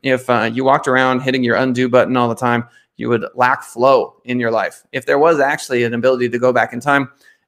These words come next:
it's, uh, a careful what you wish for kind of, um, experience, which is to say that though it might seem nice to be able to hit undo,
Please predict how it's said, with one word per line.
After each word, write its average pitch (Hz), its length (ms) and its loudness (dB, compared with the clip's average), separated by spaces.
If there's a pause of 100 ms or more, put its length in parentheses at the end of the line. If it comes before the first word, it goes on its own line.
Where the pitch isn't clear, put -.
(100)
it's, 120 320 -4
uh, 113 280 2
a 120 140 0
careful 135 340 2
what 123 160 0
you 117 80 -4
wish 131 220 2
for - 280 0
kind 117 300 -2
of, 104 240 -2 (240)
um, 98 300 -10
experience, 123 640 -4 (180)
which 135 120 -4
is 175 120 6
to 180 120 -12
say 160 240 2 (680)
that 131 360 -2 (100)
though 170 260 6
it 160 120 6
might 156 280 0
seem 151 320 -2
nice 143 380 -2 (260)
to - 80 -18
be 127 80 2
able 120 120 2
to 117 80 -2
hit 117 340 -2
undo, 123 600 -2